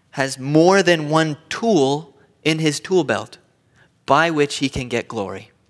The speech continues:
That's what Paul means when he says, "Whether by life,"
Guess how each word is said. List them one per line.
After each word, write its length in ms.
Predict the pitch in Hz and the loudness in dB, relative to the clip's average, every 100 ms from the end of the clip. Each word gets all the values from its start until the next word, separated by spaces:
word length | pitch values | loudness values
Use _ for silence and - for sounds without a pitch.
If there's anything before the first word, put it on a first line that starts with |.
| _ _ _ _ _ _ _ _ _ _ | _ _ _ _ _ _ _ _ _ _
That's 220 | 131 147 | -4 -4
what 180 | 170 - | -6 -8
Paul 200 | - 143 | -2 0
means 340 | 139 170 151 131 | 0 -2 -2 -4
when 120 | 123 | -4
he 80 | 120 | -4
says, 260 | 135 117 | -4 -2
"Whether 380 | 127 127 123 120 _ - | -2 0 -2 -6 _ 0
by 400 | 143 139 143 151 | 0 2 0 0
life," 580 | 147 165 254 262 - | 2 2 2 -4 -20